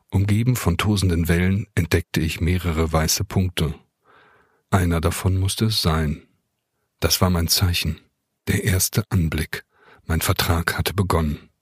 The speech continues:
Ich öffnete den Verschluss meiner Halskette, legte sie auf meinen Schoß und zog mir den Ehering vom Finger. Das erste Stück musste ich ziemlich an ihm zerren, doch dann rutschte er mühelos über das Gelenk bis zur Spitze meines Fingers mit der gleichen Leichtigkeit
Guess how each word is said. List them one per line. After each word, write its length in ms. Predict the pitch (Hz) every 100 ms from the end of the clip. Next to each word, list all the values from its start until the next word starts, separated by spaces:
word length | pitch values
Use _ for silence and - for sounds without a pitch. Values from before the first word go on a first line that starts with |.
| _ _ _ _ _ _ _ _ _ _ _ _ -
Ich 420 | 113 98 - -
öffnete 400 | 113 - 107 98
den 140 | 95
Verschluss 440 | - 87 - 95 -
meiner 240 | 87 78
Halskette, 680 | 78 90 - 85 78 82 82 - _
legte 340 | 87 90 - 85
sie 140 | 90
auf 140 | 82
meinen 240 | 82 82 82
Schoß 460 | - 92 101 - -
und 140 | 107
zog 260 | - 120 127
mir 80 | 107
den 180 | 101
Ehering 520 | 104 98 90 78 78 -
vom 180 | 95
Finger. 400 | - 90 73 71 - _ _ _ _ _ - - - - _ -
Das 240 | 110 -
erste 320 | 113 110 120
Stück 300 | - 123 -
musste 260 | 117 - 110
ich 80 | -
ziemlich 400 | - 101 101 104
an 100 | 110
ihm 160 | 110
zerren, 460 | - 117 107 85 76 - _ -
doch 140 | 110
dann 180 | - 113
rutschte 340 | 101 95 - 82
er 120 | 87
mühelos 560 | 92 101 87 82 80
über 140 | 80 78
das 180 | 80 -
Gelenk 420 | 80 82 85 -
bis 160 | 87
zur 160 | - 92
Spitze 380 | - - - 80
meines 260 | 78 80
Fingers 420 | - 82 90 87 87
mit 120 | 85
der 80 | 101
gleichen 340 | 107 120 95
Leichtigkeit 760 | 85 90 - - - 85 -